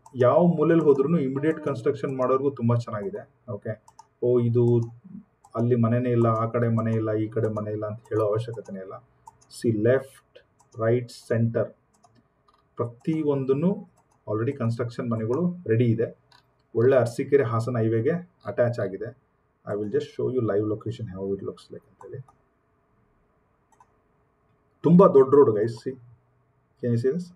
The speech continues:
Very flat land. ಆ, ಒಳ್ಳೆ double road ಇದೆ. ಓಕೆ, ಇದು ಕರ್ನಾಟಕ ಗುರುಮಂಡಿಯಲ್ಲಿ left side entrance. Okay, ತುಂಬಾ ಚೆನ್ನಾಗಿ, ಆ, ಬೆಳೀತಾ ಇರೋಂಥ area. ಏನೇನೋ, ಏನೇನೋ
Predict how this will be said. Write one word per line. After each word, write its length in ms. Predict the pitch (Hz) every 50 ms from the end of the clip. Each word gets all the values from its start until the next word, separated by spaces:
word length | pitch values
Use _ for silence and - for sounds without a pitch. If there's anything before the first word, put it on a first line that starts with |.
| _ _ _ _ _ - - 113
Very 220 | 123 131 160 175 175 175 -
flat 300 | 147 131 135 139 - -
land. 380 | 131 120 113 107 98 104 - - - _ _ _ _ _ _ _ _ _ _ _ _ _ _ _
ಆ, 40 | -
ಒಳ್ಳೆ 380 | - 107 107 104 110 123 139 131
double 300 | 117 117 110 120 131 123
road 200 | 127 117 104 101
ಇದೆ. 360 | 92 101 110 120 120 - - - _ _ _ _ -
ಓಕೆ, 120 | 104 - 117
ಇದು 200 | 113 104 110 113
ಕರ್ನಾಟಕ 260 | - 123 110 110 113
ಗುರುಮಂಡಿಯಲ್ಲಿ 560 | 110 110 107 107 107 110 104 104 107 107 107
left 260 | 101 101 98 - -
side 400 | - - 107 98 98 98 95 98
entrance. 400 | 95 92 90 - 107 101 95 90 110 120 120 - _ _ _ _ _ _ _ _ _ _ _ _ _ _ _ _ _ -
Okay, 280 | 117 - - 107 98 92 - _ -
ತುಂಬಾ 200 | - 117 120 117
ಚೆನ್ನಾಗಿ, 720 | 117 - - 113 110 117 113 110 110 113 110 107 107 107
ಆ, 420 | 98 95 95 92 92 - - - - _ _ _ _ _ _ _ _ _ _ _ _ _ _ _ _ _ _ _ _ _ _ _ _ _ _ _ _ - - 120
ಬೆಳೀತಾ 340 | 110 107 117 120 117 123 117
ಇರೋಂಥ 240 | 113 107 104 101 -
area. 380 | 113 98 92 90 92 - - _ _ _ _ _ _ _ _ _ _ _ _ -
ಏನೇನೋ, 300 | 135 151 180 196 202 185
ಏನೇನೋ 500 | 156 151 160 175 180 175 143 - - -